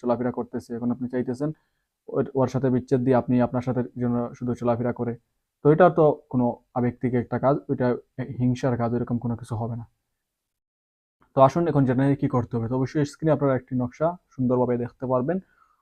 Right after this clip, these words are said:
ওই নকশাটা যদি সম্ভব হয় আপনারা নিজেরা লিখে নেবেন অজুর সহিত। অজু ছাড়া কোনো নকশা এবং তাবিজ লেখা যাবে না। অজু করে লিখবেন। আর ভালো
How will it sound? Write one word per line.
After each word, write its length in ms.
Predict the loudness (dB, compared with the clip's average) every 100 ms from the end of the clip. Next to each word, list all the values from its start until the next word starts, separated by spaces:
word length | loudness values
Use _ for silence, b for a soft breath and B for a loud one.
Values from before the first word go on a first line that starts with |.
| 2
ওই 80 | 2
নকশাটা 340 | 2 0 2 4
যদি 120 | 4 0 2
সম্ভব 260 | 4 4 4
হয় 140 | 4 2
আপনারা 200 | 2 0 0
নিজেরা 220 | 0 0
লিখে 200 | -2 -2
নেবেন 260 | -4 -4 -6 -6
অজুর 260 | -4 -2 -4 -6
সহিত। 260 | -8 -10 _ _
অজু 180 | 0 0
ছাড়া 240 | 0 2 2
কোনো 140 | 2 -2
নকশা 280 | -2 -2 0
এবং 140 | 2 0
তাবিজ 280 | -2 -2 -4 -6
লেখা 160 | -4 -4
যাবে 160 | -4 -8
না। 60 | -10 _ _ _ _ _ 0
অজু 140 | 2
করে 160 | 6 6
লিখবেন। 340 | 6 2 -2 -2 -2
আর 80 | 0 0
ভালো 180 | 2 4